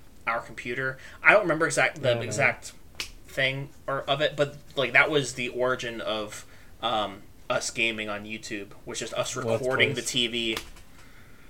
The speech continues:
Speaker 1: Yeesh.
Speaker 2: I think, um, all those videos were on, um, Mom's P C, but I think that P C bit the dust.
Speaker 1: Oh, yeah, a long time ago.
Speaker 2: Yep, a couple years. So I think, uh, those s-,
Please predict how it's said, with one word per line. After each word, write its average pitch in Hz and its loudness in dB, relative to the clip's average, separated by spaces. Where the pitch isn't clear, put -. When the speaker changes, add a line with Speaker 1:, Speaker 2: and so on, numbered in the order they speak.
Speaker 1:
Yeesh. 127 -6
Speaker 2:
I 143 8
think, 180 4
um, 156 8
all 117 6
those 120 2
videos 110 -2
were 104 0
on, 101 -4
um, 95 -6
Mom's 95 -6
P 117 -6
C, 120 -4
but 107 -6
I 95 -2
think 95 -10
that 95 -8
P 98 -10
C 92 -10
bit 87 -10
the - -14
dust. - -14
Speaker 1:
Oh, 127 2
yeah, 104 -2
a - -6
long 117 -6
time 104 -12
ago. 104 -16
Speaker 2:
Yep, - -12
a - -18
couple 92 -10
years. 82 -8
So 98 -8
I 98 -4
think, 107 -4
uh, 98 -2
those 104 -4
s-, - -18